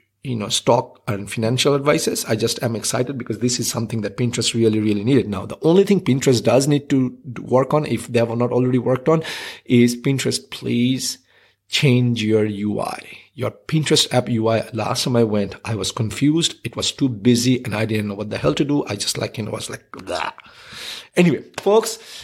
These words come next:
that's it for this week in marketing. Now you know everything you need to be in the know.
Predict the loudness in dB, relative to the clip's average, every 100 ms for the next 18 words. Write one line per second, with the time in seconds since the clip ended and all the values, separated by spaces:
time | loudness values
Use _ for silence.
0 | -20 -6 2 2 2 -2 0 -2 -2 -4
1 | -4 -2 2 4 4 0 2 4 4 4
2 | 2 2 4 6 4 2 0 0 0 0
3 | -2 -6 -10 -6 -2 0 2 2 2 0
4 | -2 -14